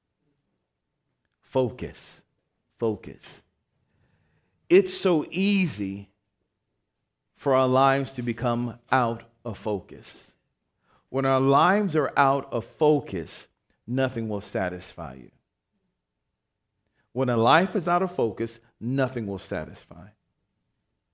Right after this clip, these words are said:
Let me tell you, before we get into this, let me tell you what, how the Lord began to deal with me, um, this week. I mean, a lot happened this week as I was seeking,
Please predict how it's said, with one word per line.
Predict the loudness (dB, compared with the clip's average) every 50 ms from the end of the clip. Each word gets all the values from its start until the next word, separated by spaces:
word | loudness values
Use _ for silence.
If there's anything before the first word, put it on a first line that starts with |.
| _ _ _ _ _ _ _ _ _ _ _ -6
Let | -2 0
me | 0 0
tell | 2 2 2
you, | 2 2 0 -2 -4 -6 -8 -8
before | -8 -6 -2 0 2
we | 2 2
get | 0 -2 -4 -4
into | -4 -6 -6 -6
this, | -6 -6 -6 -4
let | -4 -4
me | -4
tell | -2 -2 -2
you | -2
what, | 0 -2 -2 -4 -6 -20 _ _ _ _ _ _ _
how | -4 -4 -2
the | 0
Lord | 0 2 2 0 0
began | -2 -4 -4 -4 -4
to | -4
deal | -2 -2 -2 -2
with | -2 -4
me, | -4 -4 -4 -4
um, | -4 -4 -4 -4 -4 -4
this | -6 -8 -8 -8
week. | -6 -6 -6 -8 -10 -16 _ _ _ _ _ _ _ _ _ _ _ _ _ _ _ _ _ _ _ _ _ _ -6
I | -4
mean, | -4 -2 -4 -4
a | -4 -4 -4
lot | -2 2 2 4 2 2 0
happened | -2 -2 -4 -4 -4 -4 -6 -6 -8
this | -10 -10 -14 -18
week | -18 -18 -18 -20 _ _ _ _ -16
as | -10 -8
I | -6 -6
was | -6 -8 -8
seeking, | -8 -10 -10 -8 -8 -10 -12 -12